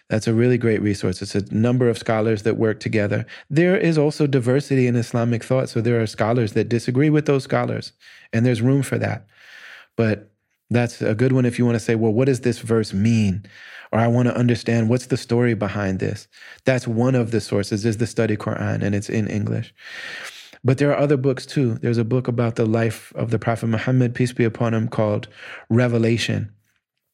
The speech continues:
And in the book called Revelation, it's actually, like, set up like a textbook.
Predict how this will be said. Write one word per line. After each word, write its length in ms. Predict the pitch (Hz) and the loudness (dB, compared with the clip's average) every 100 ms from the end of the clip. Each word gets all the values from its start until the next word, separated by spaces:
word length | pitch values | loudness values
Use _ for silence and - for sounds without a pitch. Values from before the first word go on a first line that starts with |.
| _ _ _ - - | _ _ _ -16 -2
And 300 | 120 110 110 120 | 0 2 2 2
in 140 | 120 | 2
the 60 | 110 | 2
book 220 | 135 135 | 2 2
called 180 | 135 113 | 0 2
Revelation, 520 | 123 113 147 147 120 | 0 2 0 0 -2
it's 120 | 113 | 0
actually, 220 | 117 - | -2 0
like, 240 | 110 104 - | -2 -2 -2
set 180 | 143 | 0
up 120 | 127 113 | 2 0
like 160 | 101 | -6
a 40 | - | -6
textbook. 600 | - 131 - 104 98 | -4 -4 -4 -4 -4